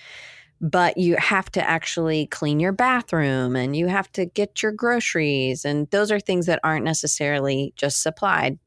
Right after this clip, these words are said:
by, you know, somebody else that's living with you. You also have to learn to live with other people. And I think that those are great advantages of going away to a university that's not necessarily right, you know, fifteen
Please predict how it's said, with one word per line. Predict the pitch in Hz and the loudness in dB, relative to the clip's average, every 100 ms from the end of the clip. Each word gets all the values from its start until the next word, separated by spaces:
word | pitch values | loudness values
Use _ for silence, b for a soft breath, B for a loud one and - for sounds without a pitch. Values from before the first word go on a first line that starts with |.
| - | -8
by, | - 131 131 131 - _ _ - | -2 0 0 -2 -8 _ _ -6
you | 151 | -2
know, | 135 135 - _ | -2 -2 -8 _
somebody | - - 143 147 | -8 -4 0 0
else | - | 0
that's | - - | -4 -4
living | 208 208 | -2 0
with | 135 123 | -2 -4
you. | 90 B B | -6 B B
You | 302 | 0
also | 320 240 | 2 2
have | 240 | 0
to | 196 | 0
learn | 160 151 160 | 2 2 2
to | 165 | 2
live | 147 143 | 2 2
with | 160 156 | 2 2
other | 165 | 2
people. | 185 285 339 - - | 0 -2 -2 -2 -2
And | 185 | 0
I | 175 | 0
think | 202 196 | -2 -4
that | 185 - | -4 0
those | 170 175 180 | 2 2 2
are | 165 | -2
great | - 160 156 | 0 2 2
advantages | 151 147 143 139 143 139 | 0 0 0 0 -2 -2
of | 139 127 | -6 -2
going | 147 135 135 135 143 | 0 2 2 0 0
away | 135 135 131 127 131 B B B B - | 0 2 2 0 -4 B B B B -4
to | - 160 | 2 4
a | |
university | 147 147 143 135 135 135 | 4 2 2 0 0 -2
that's | 131 120 - - - | -2 -2 -6 -8 -2
not | 160 143 | 0 2
necessarily | - 143 131 - 131 131 131 - | 0 -2 -2 -2 0 0 0 -2
right, | 135 139 135 | -2 -2 -2
you | - | -2
know, | 139 139 | -2 -2
fifteen | - 143 - 139 135 | -4 -6 -4 -4 -4